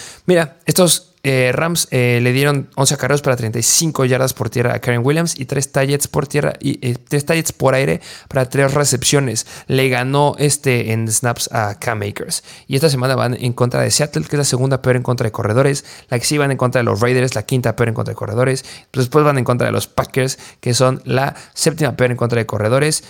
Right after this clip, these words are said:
Dieciséis tienen a Denver, que es complicada, pero después cierran la temporada en contra de los Chargers, la tercera peor en contra de corredores. Gran, gran calendario. Vale la pena apostar aquí y no, y no jalaron a Melvin Gordon, que se esperaba que pudiera llegar por aquí ese, ese pick, pero, pues, no.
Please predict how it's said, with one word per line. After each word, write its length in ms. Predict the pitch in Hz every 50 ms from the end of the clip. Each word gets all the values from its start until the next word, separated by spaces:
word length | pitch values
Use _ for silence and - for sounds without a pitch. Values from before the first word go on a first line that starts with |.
| - _ -
Dieciséis 360 | - 117 117 120 - 143 139
tienen 200 | - 147 143 135
a 80 | 117 110
Denver, 260 | 120 123 127 131 127
que 80 | - 120
es 80 | -
complicada, 560 | - 127 113 120 113 - 147 151 175 190 185 - - - _ _ -
pero 160 | - 120 113
después 280 | 110 - - 135 127 -
cierran 180 | 135 131 127
la 100 | 123 113
temporada 360 | 113 107 101 110 110 113 120
en 60 | 123 120
contra 200 | 123 117 131 123
de 40 |
los 140 | 113 104 -
Chargers, 440 | - - 113 113 117 117 117 113 -
la 100 | 107 101
tercera 380 | - 107 107 - 120 117 113 -
peor 100 | 117 113
en 80 | 113
contra 160 | 117 110 113
de 60 | 107 -
corredores. 500 | - 101 101 98 104 - 110 - - - - - - _ - -
Gran, 440 | 123 139 147 143 147 151 147 123 -
gran 320 | 123 139 143 147 143 143 143
calendario. 500 | 139 123 117 113 120 123 135 143 131 -
Vale 240 | 127 120 131 139 135
la 140 | 123 113 -
pena 200 | 120 120 131 120
apostar 400 | 104 104 - - - - 131 127
aquí 340 | 120 123 - 143 151 156 - - - - -
y 140 | - 120 110
no, 880 | 113 123 131 143 147 151 151 151 147 143 139 131 120 113 98 82 58 - 50 - - -
y 280 | 80 95 98 117 110
no 100 | 117 123 -
jalaron 260 | - 151 156 151 143
a 40 | 131
Melvin 260 | 139 147 143 143 127
Gordon, 300 | 120 139 185 196 175 147
que 120 | - - 117
se 60 | 110
esperaba 380 | - - 120 110 120 135 143
que 80 | 139 -
pudiera 360 | - - 113 117 123 135 135
llegar 280 | 123 117 113 120 123 -
por 140 | - 123 110
aquí 280 | 110 - 123 120 - -
ese, 340 | 117 117 123 113 107 117 - - - - - -
ese 520 | - 123 120 - 123 117 110 107 107 107 - -
pick, 220 | 151 175 - -
pero, 220 | - - - - -
pues, 140 | - 113 123
no. 180 | 143 - -